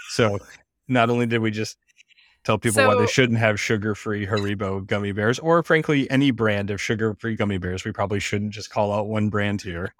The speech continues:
Speaker 2: I don't know. There's some new sugar-free stuff that has, like, stevia and monk fruit in it. I just actually had some that are gummies, but I was so worried because of what I knew about the Haribo sugar-free, but it's a completely different non-nutritive sugar. This one we don't absorb. <laughs>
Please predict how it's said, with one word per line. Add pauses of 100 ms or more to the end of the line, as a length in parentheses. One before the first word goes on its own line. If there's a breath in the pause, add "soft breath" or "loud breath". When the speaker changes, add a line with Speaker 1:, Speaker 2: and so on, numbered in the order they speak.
Speaker 2:
I
don't (140)
know.
There's
some
new
sugar-free
stuff
that
has,
like,
stevia
and
monk
fruit
in
it.
I
just
actually
had
some
that
are
gummies,
but
I
was
so
worried
because
of
what
I
knew
about
the
Haribo
sugar-free,
but
it's
a
completely
different (160)
non-nutritive
sugar. (260 loud breath)
This
one
we
don't
absorb. (100)
<laughs>